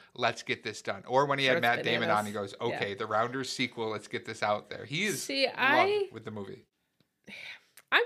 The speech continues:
Speaker 2: torn on this nostalgia era where we keep going back to older things because the new things that we've had this year, like a Station Eleven, like, I, I think there's so many new stories to tell that I'm almost like,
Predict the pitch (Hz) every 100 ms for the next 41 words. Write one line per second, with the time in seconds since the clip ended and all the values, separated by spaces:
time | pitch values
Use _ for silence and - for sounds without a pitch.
0 | 480 349 285 247 214 208 214 190 190 202
1 | 214 - 208 233 233 233 196 180 208 185
2 | 196 180 175 170 175 - 165 170 170 165
3 | 175 185 190 185 170 165 - - - -
4 | _ 226 202 190 202 226 240 240 240 247
5 | 233 175 185 185 190 175 175 202 202 208
6 | 202 175 165 160 - - 147 170 175 165
7 | 160 156 156 131 151 185 - - - -
8 | _ _ 302 - - - 226 233 226 226
9 | 220 - _ _ _ _ _ - 262 240
10 | 247 - - 226 226 220 214 214 202 185
11 | 180 170 185 156 131 147 165 175 180 180
12 | 175 185 160 135 -